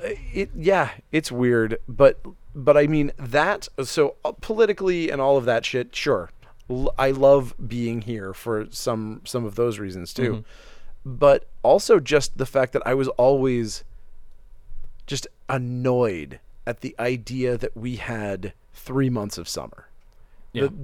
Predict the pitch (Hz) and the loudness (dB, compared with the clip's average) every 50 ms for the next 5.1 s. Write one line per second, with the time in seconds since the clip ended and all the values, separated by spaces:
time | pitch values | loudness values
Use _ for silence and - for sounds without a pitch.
0 | 127 - - - 156 151 - - 175 180 233 254 240 226 214 202 - 170 - - | -12 -10 -2 2 2 2 2 0 -6 -4 -2 0 2 2 2 0 -2 -6 -2 2
1 | - 160 147 143 135 117 - - - 113 90 - - - - 127 127 131 135 139 | 4 4 4 4 2 0 0 -4 -4 -4 -6 -6 -8 -12 -10 -6 -2 -2 0 0
2 | 135 123 131 127 120 113 104 101 - - - - 131 123 110 87 78 76 - - | 0 -2 -2 -2 -2 -4 -4 -6 -6 -6 -4 -2 -2 -2 -2 -6 -8 -10 -12 -12
3 | 90 95 101 104 107 113 120 127 120 - - - 117 113 107 90 85 87 - - | -10 -8 -6 -4 -4 -4 -4 -4 -6 -6 -8 -6 -6 -6 -6 -8 -10 -12 -16 -20
4 | - - 120 113 107 107 104 117 117 143 208 220 - - 143 120 107 92 85 90 | -14 -10 -8 -8 -6 -8 -8 -2 2 2 2 2 0 -6 -4 -4 -2 -2 -2 -4
5 | - | -6